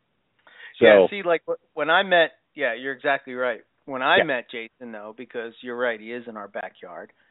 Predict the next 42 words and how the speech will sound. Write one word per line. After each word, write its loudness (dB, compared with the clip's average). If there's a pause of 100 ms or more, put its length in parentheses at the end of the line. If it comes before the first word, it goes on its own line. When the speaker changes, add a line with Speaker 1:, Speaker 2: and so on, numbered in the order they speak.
(260)
Speaker 2:
I 6
actually 0
met -4
him -10
before -6
I -2
knew -10
who -16
Jason -16
Balin -16
was. -2
Speaker 1:
I 8
know, 10
right? 6 (100)
<laughs> 0
Speaker 2:
Even 2
before, 6 (300)
well, 2
I 4
knew 0
Speaker 1:
We 6
Speaker 2:
what 8
a 6
Speaker 1:
didn't 2
Speaker 2:
carpet 6
Speaker 1:
have -8
Speaker 2:
python 4
Speaker 1:
that. -6
Speaker 2:
really 0
was, -2 (180)
you -14
know? -8 (640)
Speaker 1:
<laughs> -6
Speaker 2:
I, -2
Speaker 1:
We 2
didn't 2
Speaker 2:
I, 6
Speaker 1:
have 8
Speaker 2:
I 2
Speaker 1:
that 6
Speaker 2:
bought 6
Speaker 1:
one, 6